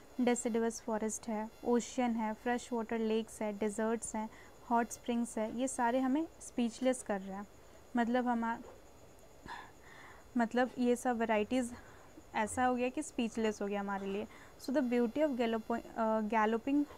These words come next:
horse और migrating birds, जो खूबसूरती है, जो birds का, migrating birds का खूबसूरती है, horses, galloping horse का,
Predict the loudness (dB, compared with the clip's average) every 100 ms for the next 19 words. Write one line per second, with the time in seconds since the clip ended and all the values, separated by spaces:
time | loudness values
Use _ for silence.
0 | 2 2 0 -4 -4 -2 0 0 0 -2
1 | -2 -2 -4 -4 -8 -10 -6 -4 -2 -2
2 | -4 -4 -2 -4 -6 -6 -4 -4 -6 -2
3 | -2 -2 -8 -8 -6 -6 -4 -4 -4 -6
4 | -4 -4 -6 -10 -6 -8 -8 -8 -6 -6
5 | -4 -4 -6 -12 -20 -20 -6 0 0 0
6 | -2 -2 -2 0 0 -2 -4 -4 -2 0
7 | 0 -2 -8 -8